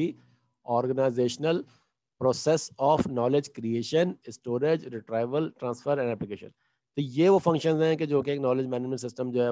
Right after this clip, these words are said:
वो प्रोवाइड करता है, ठीक है? लेकिन इसके साथ-साथ ऑथर आपको ये भी बताता है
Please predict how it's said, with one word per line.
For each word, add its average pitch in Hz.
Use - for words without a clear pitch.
वो 170
प्रोवाइड 110
करता 90
है, -
ठीक 143
है? 165
लेकिन 135
इसके 160
साथ-साथ 147
ऑथर 139
आपको 143
ये 131
भी 127
बताता 117
है 311